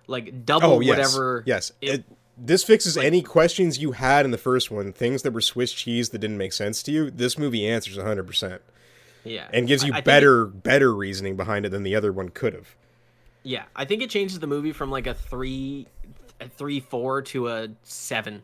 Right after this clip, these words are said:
Speaker 2: Yeah, easily. Um,
Speaker 1: Um,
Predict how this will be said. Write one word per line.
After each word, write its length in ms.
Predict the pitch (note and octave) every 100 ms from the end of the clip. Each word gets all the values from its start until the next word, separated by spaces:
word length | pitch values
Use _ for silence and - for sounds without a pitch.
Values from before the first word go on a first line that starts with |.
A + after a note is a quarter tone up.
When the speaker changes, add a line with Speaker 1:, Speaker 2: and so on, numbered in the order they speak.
| _ -
Speaker 2:
Yeah, 260 | B2+ E2+ - _ -
easily. 500 | D3+ C#3 G#2+ D#2+ - _ _ _
Um, 600 | G#2+ G#2+ G#2 G#2 F#2+ F#2+
Speaker 1:
Um, 460 | F2+ A2 G2 F2 -